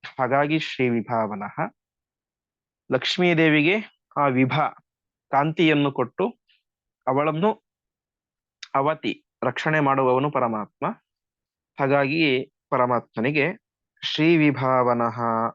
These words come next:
ಎಂಬುದಾಗಿ ಹೆಸರು. ಹೀಗೆ ಶ್ರೀಧಃ, ಶ್ರೀಶಃ, ಶ್ರೀನಿವಾಸಃ,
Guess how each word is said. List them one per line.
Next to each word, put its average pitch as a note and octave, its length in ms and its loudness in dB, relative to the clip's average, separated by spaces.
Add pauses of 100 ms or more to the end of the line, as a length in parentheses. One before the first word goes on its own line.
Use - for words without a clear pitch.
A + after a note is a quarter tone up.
(140)
ಎಂಬುದಾಗಿ G#2+ 520 -4 (200)
ಹೆಸರು. - 300 -12 (1900)
ಹೀಗೆ C3+ 360 0 (260)
ಶ್ರೀಧಃ, B2+ 520 0 (640)
ಶ್ರೀಶಃ, B2 580 -2 (800)
ಶ್ರೀನಿವಾಸಃ, B2+ 800 0